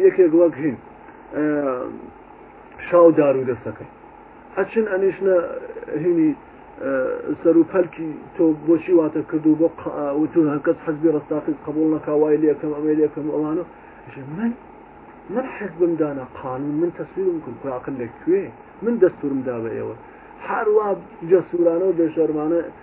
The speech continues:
ئە، هین ئەکا، ئینکاری ئەمە ئەکا کە ئاوا شتێک بووێ. دەی جا فەرموون لەوێ، ئە، ئەم بابەختانە پەناهگایە بۆ خۆیان بدۆزن. چەندێک دڵیان خۆش بۆ بەم ئینسانە کە لە دنیا خۆیان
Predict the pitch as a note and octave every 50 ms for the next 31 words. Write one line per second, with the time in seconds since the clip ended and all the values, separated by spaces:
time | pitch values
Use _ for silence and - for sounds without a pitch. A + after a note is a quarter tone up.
0 | - - - - - - B2+ C3+ C#3+ D3+ D3 B2+ B2+ B2+ C3+ B2+ - C#3+ C#3+ -
1 | - F#3 G3 G3 F3+ F3 E3 E3 F3 E3+ D#3+ D3+ D3+ C#3 C3 - - B2+ B2 B2+
2 | B2 B2+ A#2+ - - C3+ B2 A#2+ B2 A#2+ A#2+ A#2+ A#2+ A#2+ - - - - - -
3 | C#3 D#3+ D#3 C3+ D3 D3+ D3+ - - D#3 C#3+ C#3 C#3+ C#3 C3 C3 C3 C3+ C#3+ C#3+
4 | B2+ - - - - - - - - - - - B2 A2 - C#3 C#3 C3 B2+ C#3
5 | C3 B2 A#2+ A#2+ - - C3+ B2 B2 B2+ B2+ A#2 - G#2 G#2 - - - - -
6 | - - - - - - - - C3+ C3 B2+ B2 A2+ B2+ B2 B2 A#2 A2+ A2+ A2
7 | - - A#2+ A2 G#2+ G#2+ - G#2+ A#2 - - - A2+ - - - - - F#3 F3+
8 | D#3 C#3+ C#3+ D3+ F3 D#3+ D3+ C#3+ C#3 C#3 B2+ - F#3 F#3 E3+ C#3 A#2+ C3 C3 B2+
9 | B2+ C3 C3 B2+ C3 C3 B2 - C#3 B2+ B2+ B2+ B2 A#2+ - B2+ A#2+ A#2 A2+ -
10 | - - - - - - - - - B2 C3+ C3 B2 C3 C3+ C3 C3 B2 B2 A#2
11 | - - C#3 C3 C3 B2+